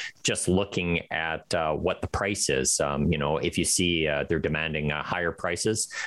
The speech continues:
um, I believe that is, then that shows that, uh, there's more value, or the customers perceive more value from the synthetics.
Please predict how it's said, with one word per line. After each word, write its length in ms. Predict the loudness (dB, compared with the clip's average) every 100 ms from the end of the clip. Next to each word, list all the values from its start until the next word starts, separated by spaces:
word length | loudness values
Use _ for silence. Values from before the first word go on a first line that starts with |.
| -6 -2
um, 340 | 0 2 0
I 120 | 0
believe 320 | -2 0 0 0
that 140 | 0
is, 180 | 0 0
then 140 | 2
that 280 | 2 2 0
shows 380 | 0 2 2 0
that, 340 | -2 -2 0
uh, 160 | 0 2
there's 220 | 0 2
more 160 | 0 0
value, 400 | 0 0 2 2
or 120 | 0
the 120 | -2
customers 540 | -4 -4 2 2 2
perceive 440 | -2 -2 0 0 0
more 100 | 0
value 300 | 0 0 0
from 200 | 0 0
the 60 |
synthetics. 680 | 2 0 0 -2 -2 -4 -8